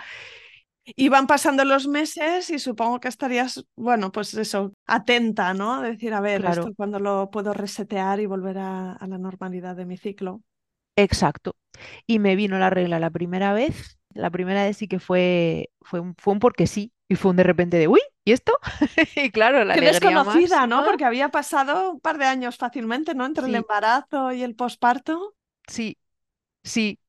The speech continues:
Speaker 2: sí,
Speaker 1: Y
Speaker 2: sí,
Speaker 1: esta
Speaker 2: sí,
Speaker 1: regla
Speaker 2: sí.
Speaker 1: que, que damos por hecho durante toda nuestra adolescencia y más allá.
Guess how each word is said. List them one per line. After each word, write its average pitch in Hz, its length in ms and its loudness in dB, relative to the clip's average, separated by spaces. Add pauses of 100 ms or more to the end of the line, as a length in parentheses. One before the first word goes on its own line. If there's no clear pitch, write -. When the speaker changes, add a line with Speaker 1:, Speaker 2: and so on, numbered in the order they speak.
(120)
Speaker 2:
sí, 302 240 6
Speaker 1:
Y 254 80 6
Speaker 2:
sí, - 20 10
Speaker 1:
esta 285 220 6
Speaker 2:
sí, 254 180 6
Speaker 1:
regla 311 260 2
Speaker 2:
sí. - 20 -12
Speaker 1:
que, 247 380 2
que 254 120 -2
damos 247 320 -2
por 269 180 -2
hecho 277 520 -4
durante 220 520 -4
toda 226 180 -2
nuestra 262 320 -4
adolescencia 233 920 -2
y 214 60 -4
más 214 260 -4
allá. 262 560 -2